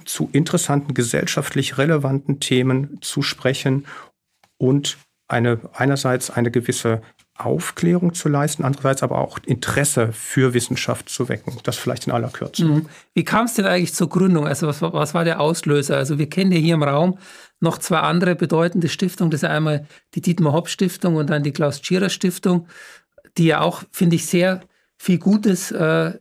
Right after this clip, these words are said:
Speaker 2: auch für die Region und, äh, auch für die Wissenschaft tun. W-, was war eigentlich da bei euch so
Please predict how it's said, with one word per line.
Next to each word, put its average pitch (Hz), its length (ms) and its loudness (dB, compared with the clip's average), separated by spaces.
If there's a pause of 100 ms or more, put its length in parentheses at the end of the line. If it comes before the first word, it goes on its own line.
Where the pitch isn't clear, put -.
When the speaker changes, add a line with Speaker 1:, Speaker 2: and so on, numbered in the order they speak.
(120)
Speaker 2:
auch 147 140 -4
für 170 200 2
die 156 120 2
Region 160 440 0
und, 147 240 -2
äh, - 80 -4
auch 147 340 0
für 165 120 -2
die 143 120 -2
Wissenschaft 190 480 0
tun. 190 200 2 (300)
W-, - 140 -6
was 180 240 0
war 180 80 4
eigentlich 170 320 0
da 160 220 2
bei - 140 -2
euch 185 420 -2
so 170 300 0